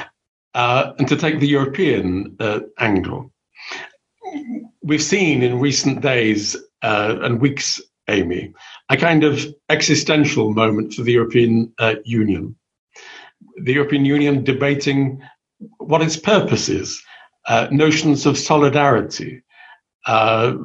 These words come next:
and notions of helping those, uh, governments most in need. The European Union is said to be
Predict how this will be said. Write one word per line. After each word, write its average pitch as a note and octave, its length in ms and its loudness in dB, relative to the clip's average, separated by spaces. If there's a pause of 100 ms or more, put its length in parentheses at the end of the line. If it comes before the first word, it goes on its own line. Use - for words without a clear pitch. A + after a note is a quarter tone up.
(160)
and A#2 180 0
notions C3+ 680 2 (200)
of B2 180 0
helping B2 480 0
those, A#2 460 2 (500)
uh, A#2 140 2
governments A#2+ 680 0
most B2 380 2
in A#2 180 2
need. G2+ 440 -2 (1080)
The C3+ 160 2
European C#3 260 4
Union C#3+ 520 4 (220)
is C3+ 180 0
said C#3+ 220 2
to B2 60 -2
be B2+ 400 2